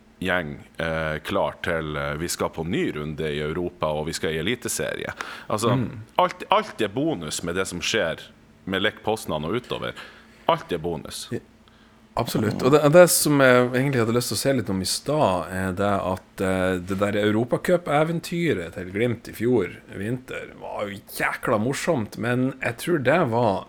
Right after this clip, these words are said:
Speaker 2: en stor del av grunnen til at resten av sesongen ble såpass dårlig som den ble, for at den der sesongoppkjøringen i fjor ble ikke, eh, optimal. Det har samme problemet med at det var bare noen få spillere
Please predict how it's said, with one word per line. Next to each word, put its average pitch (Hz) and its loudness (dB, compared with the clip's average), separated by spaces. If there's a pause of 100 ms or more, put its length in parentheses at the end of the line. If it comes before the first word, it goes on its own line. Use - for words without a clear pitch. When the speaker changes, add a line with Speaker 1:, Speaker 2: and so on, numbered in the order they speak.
(140)
Speaker 2:
en 101 -6
stor 143 -2
del 107 2
av 95 -2
grunnen 107 -2
til 90 -8
at - -10
resten 113 -4
av 90 -14
sesongen 95 -2
ble 101 -4
såpass - -6 (280)
dårlig 110 0
som 104 -10
den 104 -10
ble, 131 2
for - -8
at 95 -8 (880)
den 101 -2
der 101 4 (140)
sesongoppkjøringen 123 2
i 90 0
fjor 107 0 (240)
ble 101 -4 (160)
ikke, 95 -2 (380)
eh, 87 -8
optimal. 139 0 (960)
Det 113 0
har 110 6
samme 123 2
problemet 113 4
med 95 0
at 95 0
det 98 -4
var 95 2
bare 95 0
noen 92 -2
få 117 2
spillere 104 2